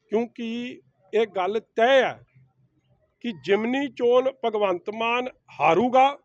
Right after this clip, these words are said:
ਔਰ ਹਾਰਨ ਤੋਂ ਬਾਅਦ ਇਹਨੂੰ ਸੀ ਐਮ ਸ਼ਿਪ ਤੋਂ ਲਾ ਦੇਣਾ।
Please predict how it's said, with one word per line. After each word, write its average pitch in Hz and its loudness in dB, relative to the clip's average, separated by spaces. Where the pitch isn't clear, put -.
ਔਰ 247 4
ਹਾਰਨ 196 2
ਤੋਂ 277 -2
ਬਾਅਦ 233 0
ਇਹਨੂੰ 254 -4
ਸੀ 220 -10
ਐਮ 247 -2
ਸ਼ਿਪ - -8
ਤੋਂ 254 -4
ਲਾ 180 0
ਦੇਣਾ। 269 2